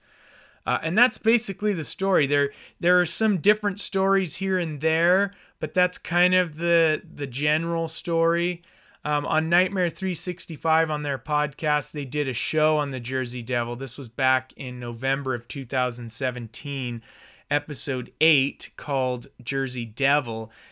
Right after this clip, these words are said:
And they talked about, uh, various origin stories of the Jersey Devil.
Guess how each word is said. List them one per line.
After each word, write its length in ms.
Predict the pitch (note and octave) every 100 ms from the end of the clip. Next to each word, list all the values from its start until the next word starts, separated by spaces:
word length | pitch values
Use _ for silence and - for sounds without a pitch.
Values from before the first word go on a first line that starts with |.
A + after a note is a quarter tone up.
| -
And 160 | C#3 F3+
they 80 |
talked 400 | G3 F#3 F3+ F3
about, 640 | E3+ C#3+ D3+ D3+ D3 - D3
uh, 180 | C3+
various 500 | B2 B2+ C#3+ D3 C3+ -
origin 600 | C#3 C3+ C3+ B2 B2+ A#2+
stories 560 | - - B2+ B2 A#2+
of 80 | A#2+
the 80 | A2+
Jersey 400 | A2 B2+ A#2 A#2
Devil. 520 | A#2 A#2 A2+ A#2 A2+